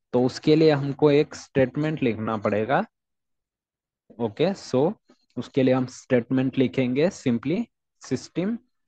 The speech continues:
dot out dot println, सिर्फ इतना ही empty एक statement लिख देंगे। तो यहाँ पे ये जो cursor रहेगा, ये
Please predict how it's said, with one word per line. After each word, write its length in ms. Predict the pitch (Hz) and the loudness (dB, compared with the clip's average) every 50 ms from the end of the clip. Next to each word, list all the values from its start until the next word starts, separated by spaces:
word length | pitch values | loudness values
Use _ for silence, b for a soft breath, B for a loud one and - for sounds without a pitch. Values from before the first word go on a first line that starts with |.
| _ _ - | _ _ 0
dot 220 | 117 117 127 143 139 - - - - 113 | 2 2 2 0 -4 -8 -12 -12 -6 -2
out 300 | 117 117 123 143 160 - - - _ _ _ _ - | 0 0 0 0 -2 -4 -10 -18 _ _ _ _ -6
dot 320 | 117 110 113 117 131 156 - _ _ _ _ _ _ _ _ _ _ _ _ _ _ _ - | -2 0 0 0 0 -2 -4 _ _ _ _ _ _ _ _ _ _ _ _ _ _ _ 0
println, 600 | 151 160 156 147 135 123 110 107 104 98 104 98 - _ _ _ _ _ - | 0 2 2 2 2 2 2 2 -2 -4 -6 -10 -12 _ _ _ _ _ -4
सिर्फ 200 | 151 160 160 - _ _ _ _ _ _ - | -2 -2 -4 -6 _ _ _ _ _ _ -2
इतना 320 | 120 117 - - 143 131 131 | -2 -2 -2 -2 -2 -2 0
ही 260 | 139 139 147 156 - - | 0 0 -2 -2 -2 -2
empty 500 | 127 127 127 127 123 - 156 160 156 143 | 0 0 0 0 0 0 0 2 2 2
एक 120 | 135 135 - _ - - - | 2 0 -2 _ -18 -20 -18
statement 760 | - - - - 135 117 104 - - 123 131 147 180 202 - - _ _ _ _ _ _ _ _ - | -18 -20 -4 0 0 0 0 -2 -4 -4 -4 -4 -6 -8 -10 -16 _ _ _ _ _ _ _ _ -2
लिख 220 | 117 139 139 139 | 0 0 0 0
देंगे। 380 | 143 131 123 120 120 123 160 180 | 0 0 2 2 2 2 0 0
तो 240 | - _ - 123 123 | 0 _ 0 0 2
यहाँ 360 | 120 120 113 113 117 113 - | 2 0 0 0 -2 -2 -2
पे 320 | - 131 131 131 117 117 - | -2 -2 -2 -2 -4 -4 -4
ये 200 | 127 127 127 120 | -2 -2 -2 -2
जो 220 | 120 113 131 131 | -2 -2 -2 -4
cursor 520 | - - - 127 117 117 - - 147 139 | -2 0 0 2 2 0 0 0 0 0
रहेगा, 480 | 139 143 135 120 117 113 110 131 160 180 - | 0 0 -2 -2 0 0 0 0 -2 -2 -4
ये 260 | 123 120 113 127 135 | -6 -4 -4 -4 -4